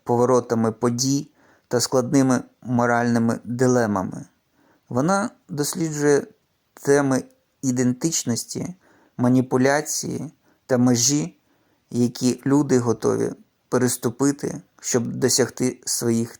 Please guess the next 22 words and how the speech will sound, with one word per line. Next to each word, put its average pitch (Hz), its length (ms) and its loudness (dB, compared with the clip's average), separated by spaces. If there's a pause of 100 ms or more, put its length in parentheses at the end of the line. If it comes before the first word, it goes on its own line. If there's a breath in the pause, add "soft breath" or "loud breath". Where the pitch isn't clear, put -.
(100)
цілей. - 580 0 (840 soft breath)
Ця - 180 0
книга 175 540 0 (480)
стала 131 500 0
справжнім 131 720 -2 (120)
класиком 123 760 -2
жанру 123 560 0
трилера 123 640 2 (580 soft breath)
і 113 120 2
отримала 120 720 2
визнання 123 640 2 (380 soft breath)
як 120 200 2
від 120 200 0
критиків, 139 680 -2 (340 soft breath)
так 127 220 0
і 123 60 2
від 123 200 -2
читачів. 127 640 -2 (600)
Вона 170 460 -2
залишає 160 680 -2
глибокий 151 600 -2
слід 185 380 -4